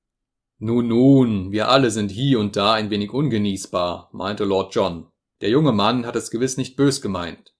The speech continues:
Schließlich ist er ein Internationaler, und wenn er eine halbe Stunde damit zubringt, uns ein Fußballmatch zu beschreiben, so hat er letzten Endes dazu mehr Berechtigung als jeder andere.“ „Eine halbe Stunde, um ein Match zu beschreiben?“,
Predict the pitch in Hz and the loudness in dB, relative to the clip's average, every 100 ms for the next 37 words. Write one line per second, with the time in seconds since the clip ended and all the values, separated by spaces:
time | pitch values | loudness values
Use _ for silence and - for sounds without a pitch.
0 | _ - 139 151 139 135 110 - 107 113 | _ -6 -2 -2 -2 -4 -6 -6 -2 0
1 | 113 135 131 113 110 117 120 120 92 85 | 0 -2 -4 -4 -4 -4 0 2 0 -4
2 | 101 101 95 95 - 123 113 104 104 143 | -8 -12 -6 -6 -2 -2 0 -2 -2 0
3 | 139 - 139 117 107 107 98 151 - 104 | 0 -4 -4 -2 -2 -4 -4 -6 -2 -4
4 | 110 110 - 139 - 101 - 175 - 113 | -4 -8 -8 -8 -6 -10 -8 -10 -2 -2
5 | 104 - - 98 - 127 123 98 82 _ | -2 -6 -10 -12 -6 0 0 0 -8 _
6 | - 147 127 98 117 113 - 107 113 110 | -4 -2 0 0 0 -2 -8 -6 -6 -6
7 | - 101 - 110 135 127 117 117 123 120 | -6 -6 -6 -2 -2 0 -4 -4 -6 -4
8 | 123 110 101 101 120 110 98 87 85 - | -6 -8 -8 -4 -2 -2 -4 -6 -8 -12
9 | _ _ _ _ _ _ - 113 101 135 | _ _ _ _ _ _ -6 -2 2 4
10 | 185 139 - 165 196 156 117 104 120 - | 4 2 0 2 4 2 0 0 -2 -2
11 | - 220 208 - 196 220 196 135 95 - | -6 -2 -2 -2 -2 0 0 0 -2 -8